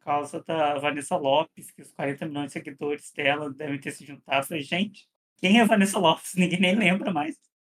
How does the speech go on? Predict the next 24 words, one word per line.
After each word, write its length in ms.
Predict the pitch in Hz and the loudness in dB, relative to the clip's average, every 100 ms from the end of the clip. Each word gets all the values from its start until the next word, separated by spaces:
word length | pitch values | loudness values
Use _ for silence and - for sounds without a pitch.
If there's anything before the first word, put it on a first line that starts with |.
| _ _ | _ _
<laughs> 240 | - - | -10 -2
sabe? 400 | 185 190 170 165 _ _ _ _ | -2 0 -4 -6 _ _ _ _
Pelo 180 | 165 170 | -4 -2
amor 160 | 185 180 | -2 -6
de 100 | 110 | -2
Deus, 300 | 175 180 156 | 0 0 -4
as 80 | |
pessoas 300 | - 170 170 | -8 -6 -4
não 180 | 170 190 | -2 0
veem 260 | 202 160 190 | 2 2 0
Big 240 | 175 180 | -4 -4
Brother. 440 | 190 143 143 139 139 _ _ _ | -2 2 0 -2 -18 _ _ _
Então, 240 | - 143 147 170 _ _ _ _ - | -12 -12 -14 -20 _ _ _ _ -8
é, 200 | 156 151 | -4 -2
falta, 380 | - 180 180 180 | 4 4 4 0
né, 100 | 180 | 0
um 80 | |
pouco 260 | - 175 190 | 0 -2 0
da 180 | 165 165 | 2 4
análise 500 | 160 147 143 143 151 | 4 4 2 -4 -8
ali 280 | 147 139 139 | -8 -10 -14
da, 180 | 160 151 | -12 -12
das 300 | 143 156 - | -8 -10 -10
coisas. 500 | - 135 127 _ _ | -16 -18 -18 _ _